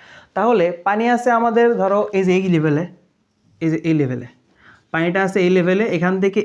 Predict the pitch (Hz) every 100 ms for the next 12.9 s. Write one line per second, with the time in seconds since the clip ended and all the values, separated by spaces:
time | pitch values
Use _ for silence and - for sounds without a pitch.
0 | 180 185 190 190 190 170 156 170 175 170
1 | 156 151 190 190 156 156 160 160 143 -
2 | - _ - 202 214 214 143 - - -
3 | 190 196 - 208 208 208 214 214 233 226
4 | 208 196 - 190 208 - 226 220 233 220
5 | 196 196 190 208 202 190 185 196 196 185
6 | 180 175 175 190 208 220 220 190 156 156
7 | - - - - - 208 220 - 202 220
8 | 240 226 220 226 240 254 - 214 180 190
9 | 165 160 143 139 - 180 170 185 196 185
10 | 185 160 135 123 - - 226 190 147 131
11 | - _ - _ - 185 202 185 170 175
12 | 147 143 170 247 277 - _ 165